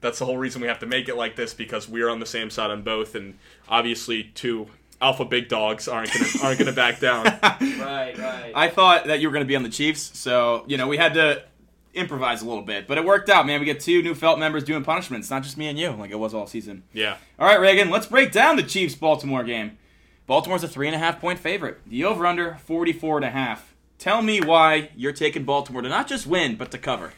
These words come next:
Speaker 1: Well, I, I switched because th-, I was looking at it, and I'm like, "Look, they're the best team on paper. They've been playing the best football up until this point. Every time I've doubted this team, they've won."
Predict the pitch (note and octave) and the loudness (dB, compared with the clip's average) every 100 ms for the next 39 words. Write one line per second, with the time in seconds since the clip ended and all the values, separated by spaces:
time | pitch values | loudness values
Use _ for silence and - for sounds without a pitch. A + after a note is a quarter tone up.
0 | - F#3+ G3+ - _ D#3 - - _ _ | -8 -2 -2 -4 _ -20 -20 -20 _ _
1 | _ - D#3+ - F3+ A3 - G#3 F#3 - | _ -6 -4 0 0 0 -2 -4 -4 -6
2 | F3 D#3+ D#3+ C3+ - - C3 - D#3 F3 | -14 -4 -4 -4 -12 -16 -12 -8 -6 -6
3 | F3+ B2+ A2 G#2+ G#2+ G#2 G2+ A#2 - _ | -8 -6 -6 -6 -8 -10 -10 -10 -12 _
4 | _ _ G#2+ C3 E3+ D#3+ C#3 D3 E3 D#3 | _ _ -6 -4 -4 -4 -6 -6 -8 -8
5 | D3+ B2 G#2 G#2+ G#2+ G#2+ A2 G#2 - - | -6 -8 -6 -8 -8 -8 -10 -14 -20 -12
6 | D3+ D#3+ C3 A2+ A2+ A2+ - A#2 G#2+ G2+ | -6 -6 -6 -6 -6 -8 -10 -10 -6 -8
7 | G2 G#2+ G2+ G#2+ G2+ - - G2 F#2+ _ | -8 -12 -16 -14 -14 -16 -14 -14 -14 _
8 | _ _ - D3+ G#3+ - G3+ F#3 C#3+ B2 | _ _ -6 -4 -4 -2 0 0 -2 0
9 | A#2 D3 D#3+ D#3+ D#3 F3+ E3+ E3+ - _ | 0 0 -6 -10 -12 -12 -12 -14 -20 _
10 | _ A2+ A2+ B2 A2 B2 G2 | _ -10 -4 -4 -2 -8 -8